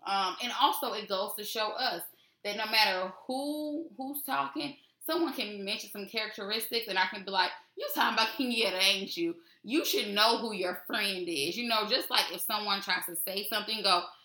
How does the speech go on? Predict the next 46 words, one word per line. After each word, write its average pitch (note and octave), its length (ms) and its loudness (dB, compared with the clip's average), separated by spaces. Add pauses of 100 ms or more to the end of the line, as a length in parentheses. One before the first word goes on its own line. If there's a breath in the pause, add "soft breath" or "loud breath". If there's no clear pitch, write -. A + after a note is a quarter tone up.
(160 loud breath)
"Now, F#3 300 4
I A#3 80 6
know G#3 160 4
a F#3+ 60 4
whole A3+ 300 2
bunch, G#3 320 0
and F3+ 180 -2
that B3 180 2
ain't G3 160 2
who G3 80 -2
you F#3 120 -6
talking F3+ 340 -2
about." E3 360 -6
You A#3 100 -4
know, G#3+ 80 4
I F#3 300 2
should A#3 180 -2
be G#3+ 60 2
able F#3+ 280 4
to G3+ 60 -4
know B3+ 220 0
you C#4 160 -4
so C4+ 300 0
well F3 480 -4 (220 loud breath)
that G3 180 -2
I G3 220 4
know F3+ 220 0
when A3 340 -2
someone B3+ 440 -2
is A#3+ 120 -2 (120)
saying, A3 160 -2
like, A3+ 200 0
"Oh, C5 420 4
yeah, D5 280 8
that's D5 580 0
Kenyatta," - 60 -2
I - 20 -6
can D#4 120 -6
say, F#3+ 220 -2 (240 soft breath)
"Oh, G#3 160 6
no, F#3 160 2
it F#3+ 60 2
must G#3 160 -2
be F#3+ 160 0
everybody G3 360 4
else - 120 0